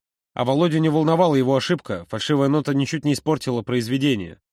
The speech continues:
Он продолжил нежно гладить большим пальцем старый шрам на любимом подбородке, любимые скулы и шею. Юра не закончил концерт Рахманинова, опустил руки, будто уронил.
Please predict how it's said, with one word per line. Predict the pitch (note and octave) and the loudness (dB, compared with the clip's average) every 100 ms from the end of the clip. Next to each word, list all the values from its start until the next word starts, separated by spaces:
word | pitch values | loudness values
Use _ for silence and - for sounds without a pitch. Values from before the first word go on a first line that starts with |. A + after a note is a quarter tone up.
| _ _ - | _ _ -4
Он | F3 F#3 | -2 2
продолжил | D#3+ C#3 E3+ C#3 | 2 2 2 2
нежно | C3+ D3+ C3 B2+ | 2 2 0 0
гладить | C3 C3+ A2+ | 0 0 0
большим | A#2+ A2+ C3+ | -2 -2 -2
пальцем | A2 D3+ D3 A#2+ | 0 0 0 -4
старый | - B2 A2 | -2 -2 -2
шрам | - B2+ C#3+ | -2 0 0
на | A#2+ | 0
любимом | A2 G#2 A#2+ A2 | -2 -2 -4 -4
подбородке, | G#2 G#2 B2 B2 G2 - - _ - | -6 -4 -2 -2 -4 -14 -20 _ -8
любимые | A2 A2+ C#3+ C3+ | -2 2 2 2
скулы | A2 - D#3 C3 | 0 -2 0 2
и | A2 | 0
шею. | - F#2+ F2 E2 _ _ _ _ _ _ - | -2 -6 -8 -12 _ _ _ _ _ _ -6
Юра | A#2+ F3 | 0 2
не | F3 D#3 | 2 2
закончил | D3+ - G3 C#3 | 0 0 0 0
концерт | A#2 B2+ C#3+ B2 | -2 -2 -2 -2
Рахманинова, | B2+ A#2+ D#3 C#3 G#2 F#2 F2+ | -2 0 0 0 -2 -6 -8
опустил | - B2+ D3+ C3+ | -6 -4 0 2
руки, | C3 E3+ C#3 | 2 0 -2
будто | A2+ A2 C3 B2+ | -2 -4 -2 0
уронил. | C3 D3 C3 F#2+ | 0 2 0 -4